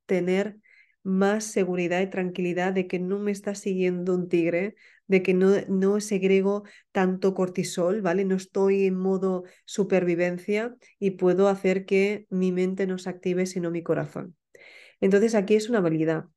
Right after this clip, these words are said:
es una habilidad de cómo trabajas tus virtudes, cómo trabajas tus propias herramientas, cómo sabes reconocerlas, cómo sabes si es el momento adecuado de saber utilizarlas también. Y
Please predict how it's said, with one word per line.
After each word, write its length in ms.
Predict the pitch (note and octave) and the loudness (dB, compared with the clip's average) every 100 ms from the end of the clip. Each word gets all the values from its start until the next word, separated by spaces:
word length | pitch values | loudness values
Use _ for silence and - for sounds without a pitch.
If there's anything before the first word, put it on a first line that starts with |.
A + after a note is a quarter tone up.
| _ _ _ _ _ - | _ _ _ _ _ -4
es 180 | F#3 | -2
una 120 | G3 G3 | 2 4
habilidad 360 | F#3+ F3+ F#3 | 6 4 4
de 100 | F#3+ | 0
cómo 280 | F3+ F3+ F3+ | -2 -4 -2
trabajas 400 | F3 E3 E3+ F#3 | -2 -4 -4 -8
tus 120 | F3 | -6
virtudes, 680 | E3 E3 E3+ F3 G3+ C#4 - _ - - _ | -4 -4 -2 0 0 -4 -10 _ -20 -20 _
cómo 220 | G3+ G3 | 2 2
trabajas 640 | G3+ F#3+ F3+ F3 F#3+ G3 G3 | 0 -2 -2 -2 -2 -4 -4
tus 140 | F#3 | -10
propias 400 | F3+ F3 F3 F3 | -8 -4 -2 -2
herramientas, 720 | F3 E3+ E3+ E3 E3 G3+ A#3+ _ _ _ _ - | -2 -2 0 -2 0 -2 -4 _ _ _ _ 0
cómo 240 | G3 G3 | 4 4
sabes 260 | G3 F3+ F3+ | 4 2 2
reconocerlas, 920 | F3 E3+ E3+ E3+ E3+ F3+ A#3+ C4+ _ _ _ _ | 0 -2 -4 -2 -2 -2 -4 -8 _ _ _ _
cómo 380 | - G3+ G#3+ A3 | 0 4 4 2
sabes 500 | A3 - F#3+ G3+ G#3+ | 0 0 4 4 2
si 120 | G#3+ | 2
es 140 | G3 G3 | 2 4
el 100 | F#3 | 0
momento 340 | E3+ F3+ F#3 | 0 -2 0
adecuado 460 | F3+ E3+ E3+ E3+ F3+ | 0 0 0 0 -2
de 80 | F3 | -2
saber 260 | E3+ F3 | -4 -4
utilizarlas 600 | F3+ E3+ D#3+ E3+ E3 E3 | -4 -6 -4 -4 -4 -6
también. 460 | E3+ E3 F#3 B3 - _ - - - | -4 -4 -2 -4 -8 _ -20 -16 -2
Y 420 | A3+ B3+ C4+ | 0 2 0